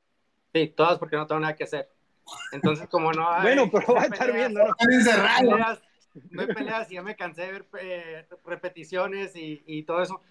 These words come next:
Speaker 1: Mira, ahorita el U F C está en, en un, en un, en un puesto de que pueden hacer, pueden hacer lo que ellos quieran.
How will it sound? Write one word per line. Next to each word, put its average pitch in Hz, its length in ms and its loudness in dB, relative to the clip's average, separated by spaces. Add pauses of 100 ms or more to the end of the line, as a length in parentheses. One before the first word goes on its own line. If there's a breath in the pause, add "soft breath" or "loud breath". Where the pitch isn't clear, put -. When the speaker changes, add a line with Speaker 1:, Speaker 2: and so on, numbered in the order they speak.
(180)
Speaker 1:
Mira, 180 300 -2 (320)
ahorita 165 240 -8
el 208 80 -4
U 214 160 -2
F 208 80 -10
C 208 160 -6
está 190 360 -4
en, 190 140 -8
en 160 140 -10
un, 170 260 -10
en 151 180 -6
un, 170 500 -6 (560)
en 160 180 2
un 175 180 -2
puesto 196 320 4
de 185 100 2
que 175 80 -2
pueden 185 220 2
hacer, 180 360 0
pueden 196 220 0
hacer 180 200 -2
lo 175 160 -4
que 170 80 -10
ellos 165 160 -8
quieran. 165 360 -6